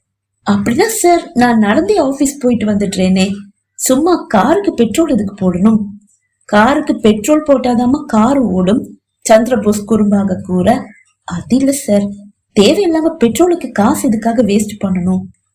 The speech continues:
"இல்ல நிலா, நீ ஆபீஸுக்கு கார்ல தான் போய் வரணும்." "அப்படி இல்ல சார், தேவையில்லாம எதுக்கு?" "தேவையில்லாம இல்ல நிலா, உனக்கு கொடுத்திருக்கிற பதவி அப்படி.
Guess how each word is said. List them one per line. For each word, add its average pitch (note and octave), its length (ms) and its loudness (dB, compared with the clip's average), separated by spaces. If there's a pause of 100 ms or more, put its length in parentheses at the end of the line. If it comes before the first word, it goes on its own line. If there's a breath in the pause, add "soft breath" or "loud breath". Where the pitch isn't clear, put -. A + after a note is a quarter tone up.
"இல்ல F4 240 4
நிலா, F#3 340 0 (560)
நீ A3 180 4
ஆபீஸுக்கு A#3+ 560 -2
கார்ல A3+ 360 2
தான் A3 160 2
போய் G#3 240 0
வரணும்." F#3+ 360 -2 (640)
"அப்படி G3 320 2
இல்ல F4 140 0
சார், G#3+ 340 0 (300)
தேவையில்லாம E4+ 440 2
எதுக்கு?" A3+ 560 -2 (400)
"தேவையில்லாம A#3+ 640 2
இல்ல E3+ 200 -4
நிலா, F3 440 -4 (400)
உனக்கு G#3+ 300 2
கொடுத்திருக்கிற B3+ 520 -2
பதவி G3 340 0
அப்படி. F#3 320 -4